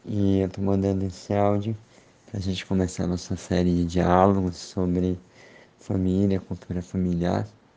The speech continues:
E uma coisa que me tocou recentemente foi algo que eu ouvi num, num evento aqui na Suíça,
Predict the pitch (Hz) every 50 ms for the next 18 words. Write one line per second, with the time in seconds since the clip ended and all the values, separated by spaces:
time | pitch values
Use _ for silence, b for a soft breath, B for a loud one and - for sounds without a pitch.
0 | _ _ _ _ _ _ _ _ - - - _ _ _ - 127 113 101 95 95
1 | 95 95 95 95 95 98 98 - - 104 92 98 90 - - 101 95 95 92 -
2 | 90 87 - - 104 101 110 120 117 - B B B B B B B B B B
3 | B B B B B B B _ _ _ - 107 104 95 - - 107 101 95 -
4 | - 101 104 107 117 120 123 120 110 - - 104 98 - - - - - - -
5 | - - - - 110 107 110 107 110 110 110 110 104 B B B B B _ _
6 | B B B B B B B B B B B B _ _ _ - - 104 110 117
7 | 117 113 120 120 110 - - 120 117 110 104 95 87 85 92 95 104 113 113 104
8 | 92 90 85 85 85 82 80 - - 113 95 95 95 98 95 87 90 95 90 -
9 | - 90 - 95 92 87 87 - - - 92 92 104 113 120 110 - - 98 101